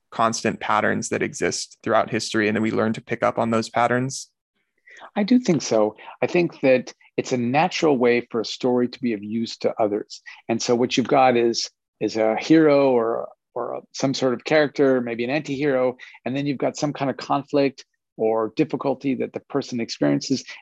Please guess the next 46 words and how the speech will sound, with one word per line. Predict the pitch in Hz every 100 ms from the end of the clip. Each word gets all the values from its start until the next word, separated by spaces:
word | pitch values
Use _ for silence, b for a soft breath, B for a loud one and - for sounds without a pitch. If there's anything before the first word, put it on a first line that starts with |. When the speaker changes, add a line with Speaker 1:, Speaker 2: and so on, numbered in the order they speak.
| -
Speaker 2:
and | 127
then | 139
you've | 131 135
got | 131
some | 151 135
kind | - 127
of | 113 113
resolution. | 107 110 117 113 107 107 - B B
And | -
Speaker 1:
Mm-hmm. | - -
Speaker 2:
stories, | 185 202 170 - - -
most | 160 196 -
stories | 143 147 -
follow | 131 139
that | 139 151
pattern, | - 113 104 113 151 B B -
and | 127
stories | 156 165 139
that | 123 _
do | 208 262 254
follow | 131 117
that | 117 -
pattern | 123 131
have | 127 127
enormous | 131 143 147
potential | - - 135 120 107
for | 123
learning, | 117 120 104 - _ B B
because | - 135 -
something | - 202 220
went | 208 202
wrong | 165 160
in | 160 151
your | 143
life, | 147 143 _ B B -
and | 131 135
then | 135 131
you | 120 - _
figured | 214 180
out | 165 147
how | 151
to | 143
solve | - 131 117
it, | 131 -
and | 139 131
that's, | 151 156 -